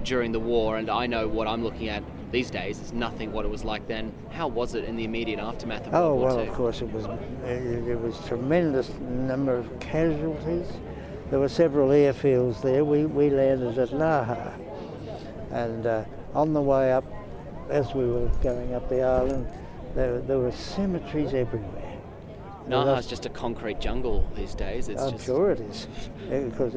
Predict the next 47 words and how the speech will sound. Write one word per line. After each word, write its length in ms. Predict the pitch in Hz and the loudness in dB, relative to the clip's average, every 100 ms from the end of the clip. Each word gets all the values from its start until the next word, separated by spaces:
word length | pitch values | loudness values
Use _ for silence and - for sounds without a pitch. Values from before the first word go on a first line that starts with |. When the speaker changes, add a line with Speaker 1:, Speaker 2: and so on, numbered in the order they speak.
| 147 | -2
Speaker 2:
yes, 360 | 139 127 - - - - 135 | 0 0 -4 -8 -8 -4 0
yes, 320 | 135 - - - - | -2 -4 -10 -8 -6
yes, 120 | 123 - - | -4 -2 -2
that's 160 | 143 | -4
fascinating. 600 | - 180 - 127 - - - | -4 -4 -4 -6 -6 -8 -2
Well, 120 | 131 | 4
Speaker 1:
And 100 | 156 | 4
had 60 | 151 | 4
Speaker 2:
anyway. 120 | 120 | 4
Speaker 1:
such, 180 | 170 151 | 2 0
and 120 | 143 | -2
such 180 | 180 - | -2 -2
heavy 220 | 147 143 110 | -2 -2 0
bombardment 680 | 113 110 123 135 127 120 | 0 2 2 2 0 -4
during 160 | 123 156 | 2 4
Speaker 2:
Oh. 60 | 180 | 4
Speaker 1:
the 40 | |
Battle 320 | 135 123 127 | 2 0 0
of 100 | 123 | 0
Okinawa. 560 | 131 123 120 120 123 123 | -2 -4 -2 -2 -2 0
Speaker 2:
Oh 240 | 147 143 | 2 2
my 140 | 131 120 | 0 0
God! 280 | 135 123 127 | 2 4 2
And, 160 | 120 | 2
the, 160 | 131 135 | 0 2
and 160 | 143 131 | 2 2
as 180 | 127 117 - | 0 0 0
I 40 | |
say, 280 | 135 127 123 | 2 4 2
the, 100 | 135 | 0
the 180 | 131 131 | -2 0
casualties 640 | 160 151 131 135 123 123 107 | 4 4 4 0 2 -2 0
were 80 | 123 | -4
Speaker 1:
Mm. 80 | 113 | -2
Speaker 2:
horrendous, 720 | 120 123 110 - - - - - | -2 0 -2 -4 -10 -12 -12 -6
and 220 | 135 127 | -4 -4
the 80 | 117 | -8
shipping, 560 | - - 151 151 147 143 - | -8 -2 0 2 0 -2 -6
the 60 | - | -10
kamikazes. 1120 | - 135 135 131 - 135 135 135 117 143 131 - - - - - - - - - - - - | -6 -2 0 -2 -4 -2 -2 -2 -4 -4 -6 -8 -16 -16 -16 -14 -14 -14 -14 -14 -14 -12 -2
Matter 260 | 135 135 | 2 4
of 60 | 123 | 4
fact, 220 | 135 - | 0 -2
my, 300 | 123 127 123 - - - - - | -4 -4 -4 -8 -14 -14 -12 -6
my, 360 | 117 117 123 113 | -4 -2 -4 -4
uh, 300 | 113 113 107 | -6 -8 -10
stepbrother 640 | - 180 - 120 104 110 | 2 2 2 -2 -2 -8